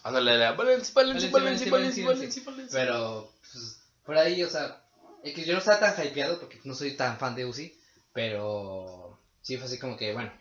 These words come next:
Speaker 2: ya, por lo menos algo buen-, algo nuevo que escuchar, algo que me estaba interesado en escuchar,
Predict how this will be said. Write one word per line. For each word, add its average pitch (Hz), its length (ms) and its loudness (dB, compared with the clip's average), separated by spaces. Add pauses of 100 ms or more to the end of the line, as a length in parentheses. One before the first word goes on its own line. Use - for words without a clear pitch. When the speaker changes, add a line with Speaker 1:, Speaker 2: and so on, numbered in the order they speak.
(240)
Speaker 2:
ya, 107 300 -14
por 117 100 -8
lo 123 40 -6
menos 127 260 -4
algo 143 240 -2
buen-, 147 200 -6
algo 151 240 -2
nuevo 165 400 -2
que 143 60 -14
escuchar, 147 460 -8 (300)
algo 143 240 -2
que 143 140 -4
me 117 220 -8
estaba 127 360 -4
interesado 127 440 -4
en 147 60 -6
escuchar, 143 480 -10